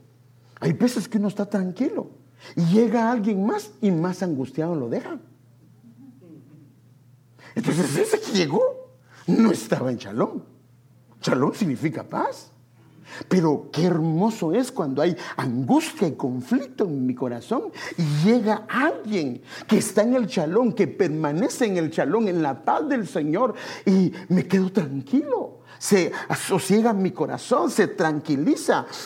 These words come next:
Entonces los pies de los que traen paz han estado en el shalom de Dios. A ellos debemos de recibir y abrir las puertas de nuestra casa. Cuando la Biblia dice que tú recibes a alguien en casa,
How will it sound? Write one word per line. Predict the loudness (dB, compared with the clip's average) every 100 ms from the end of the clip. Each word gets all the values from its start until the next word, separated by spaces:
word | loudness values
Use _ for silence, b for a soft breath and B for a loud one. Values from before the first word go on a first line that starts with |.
| B
Entonces | 4 4 4
los | 2 0
pies | 0 4 4
de | 4
los | 2 2
que | 0
traen | 0 2 2 2 4
paz | 2 2 -2 B B
han | 4 4
estado | 2 2 2 4 4
en |
el | 2
shalom | 2 2 2 2
de | 2
Dios. | 2 2 2 0
A | 2 4
ellos | 6 4 2 0
debemos | 0 2 4 2 -2 B
de | B 4
recibir | 4 4 0 0 0 4 2 0
y | 0 2
abrir | 2 2 0 2
las | -2 -4
puertas | -4 2 2 0 -8 -4
de | -4
nuestra | -2 -4 -4 -8 -6
casa. | -8 -8 -16 -20 _ _ _ _ _ _ _ _ _ _ _ _ _ _ _ _ _ _ -20 B B B
Cuando | 0 2 2
la | 2
Biblia | 4 2 4 2
dice | 2 0 -2
que | 0 -2
tú | -2
recibes | -2 -2 -2 -2 -2
a | -2
alguien | -4 -2 -2
en | -2
casa, | -2 -6 -8 -16